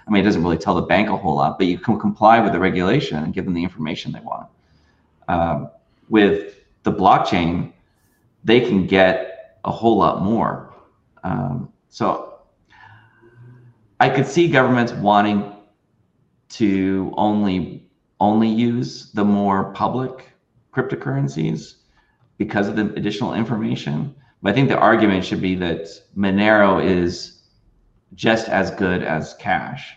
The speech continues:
And if we're still letting cash be used, then why not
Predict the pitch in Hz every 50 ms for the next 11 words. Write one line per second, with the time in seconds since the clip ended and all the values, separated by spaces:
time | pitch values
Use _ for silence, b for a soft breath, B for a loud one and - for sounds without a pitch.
0 | _ 90 95 92 90 87 90 95 - - - 110 104 101 98 95 92 90 82 -
1 | - 101 98 95 95 - - - 87 - 98 - - - - - - _ 82 85
2 | 90 90 87 87 87 85 87 85 82 82 80 78 - - - - _